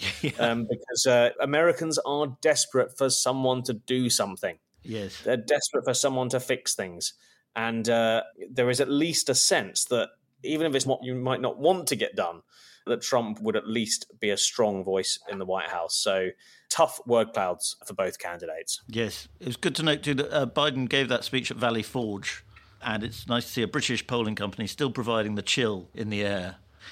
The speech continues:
Speaker 1: Uh,
Speaker 2: Very good.
Speaker 1: in
Speaker 2: I love
Speaker 1: America.
Speaker 2: that. I'm gonna, I'm gonna, I'm gonna borrow that.
Speaker 1: Yeah, <laughs> yeah.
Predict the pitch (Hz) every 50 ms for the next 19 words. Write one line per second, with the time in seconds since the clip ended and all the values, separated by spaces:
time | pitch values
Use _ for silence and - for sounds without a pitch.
0 | - - - - - - - - - 127 120 113 113 107 101 104 101 98 123 117
1 | 117 113 113 113 110 104 101 95 104 - - 113 - 123 135 139 143 135 123 127
2 | 165 165 160 - 165 165 151 139 120 139 131 123 107 101 95 87 - 170 143 131
3 | - - - 202 - 110 - - 135